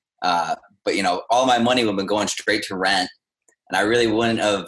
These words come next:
been able to afford all this kind of stuff. So while I was like, "Yeah, there are a lot of people I wanna be around in that, in the Missouri area," uh,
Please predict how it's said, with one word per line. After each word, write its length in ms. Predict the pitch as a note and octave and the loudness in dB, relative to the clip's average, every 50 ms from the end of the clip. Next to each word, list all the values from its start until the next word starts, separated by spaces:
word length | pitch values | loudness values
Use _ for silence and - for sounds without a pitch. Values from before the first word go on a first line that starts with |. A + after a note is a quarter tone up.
| - - | -6 -4
been 100 | G2 G2+ | -2 -2
able 260 | G#2 G#2 F#2+ G2 F#2+ | 0 0 0 -2 -2
to 380 | - - G2+ F#2+ F2+ F2+ E2+ - | 0 0 0 2 2 0 -2 -2
afford 340 | - - - F#2 G#2 A2+ G#2+ | -6 -6 -4 0 0 2 2
all 140 | F#2+ F2+ | 2 2
this 140 | F2 E2+ - | 0 -2 -4
kind 200 | - - F2+ F2 | -4 -4 -4 -4
of 60 | F2 - | -4 -4
stuff. 260 | - - G2 F#2+ F#2+ | -2 0 0 0 0
So 200 | - - F2+ F2 | -2 -2 -2 0
while 180 | F2+ F#2 F#2+ F#2+ | 2 2 2 2
I 100 | F#2+ G2 | 2 2
was 180 | F#2 F2+ F2+ - | 2 0 -2 -2
like, 220 | F#2 F2+ F2 - | 0 -2 -2 0
"Yeah, 160 | - G#2+ G#2+ G#2 | 0 0 2 2
there 120 | G#2 G2 | 2 2
are 40 | F#2+ | 2
a 40 | F#2+ | 2
lot 120 | G2+ G2 | 0 0
of 80 | G2 - | -2 -2
people 240 | - G#2+ G#2 G#2 F#2+ | -6 -6 -4 -2 -2
I 40 | F#2 | -2
wanna 240 | F#2 F#2+ G2 F2+ F2 | 0 0 -2 -2 -4
be 140 | - F#2 G2 | -4 -4 -2
around 300 | G2 G2 G2+ G2+ G2 G2 | 0 0 0 0 0 0
in 100 | G2 F#2+ | -2 0
that, 180 | F#2 F#2 F2+ - - | 0 -2 -2 -2 -6
in 140 | F#2+ F#2 F#2 | -8 -6 -6
the 60 | F2+ | -6
Missouri 440 | F2 E2 E2 G2+ G2+ F#2+ F2+ F2 F#2 | -6 -4 -4 -2 -2 0 0 0 0
area," 460 | G2+ G#2 G#2+ G#2+ G#2 F#2 F2 F2 - - _ _ _ _ _ - _ _ _ _ _ _ _ _ - | 2 2 2 2 2 0 0 -2 -6 -8 _ _ _ _ _ -20 _ _ _ _ _ _ _ _ -4
uh, 380 | - F#2 F#2 F2 D#2+ D#2 D#2 | -2 0 0 0 0 -2 -4